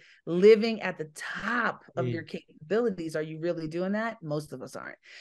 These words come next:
Speaker 1: But anyway, so I hired a, a top-notch team for that. And that's an investment, right? But if, if we ask people every day to bet on us, do we bet on ourselves? So we invest in our own success and our capabilities.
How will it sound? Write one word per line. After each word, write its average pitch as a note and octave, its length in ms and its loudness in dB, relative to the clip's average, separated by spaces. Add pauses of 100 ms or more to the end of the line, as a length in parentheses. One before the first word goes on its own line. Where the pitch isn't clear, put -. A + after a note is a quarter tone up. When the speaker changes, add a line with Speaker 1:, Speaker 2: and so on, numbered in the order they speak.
(120)
Speaker 1:
But B3+ 140 6
anyway, A3 180 6
so F#3+ 140 2
I F3+ 80 4
hired D#3+ 340 0
a, E3 220 2
a - 20 -2
top-notch E3+ 640 -4
team A3 200 -6
for A3+ 120 -4
that. A#3+ 380 0 (260)
And A#3 200 4
that's A#3 220 0
an C4+ 80 2
investment, B3+ 760 -2
right? F3 380 0
But F3 240 2 (220)
if, F#3 220 -2 (180)
if F3+ 160 0
we F#3+ 320 0
ask A#3 180 2
people G3+ 300 -2
every F#3 260 2
day G3+ 240 4
to E3+ 100 0
bet D#3+ 220 0
on F3+ 180 -4
us, - 380 -16
do F3+ 160 -4
we F#3+ 80 0
bet F#3 180 4
on G3+ 100 2
ourselves? F#3 800 -6 (280)
So F3+ 80 -4
we F#3 120 2
invest F3+ 480 0
in F#3 80 2
our F3 260 2
own F3 420 -2
success F3+ 580 -4
and D#3 80 -6
our D#3 80 -8
capabilities. D3+ 880 -4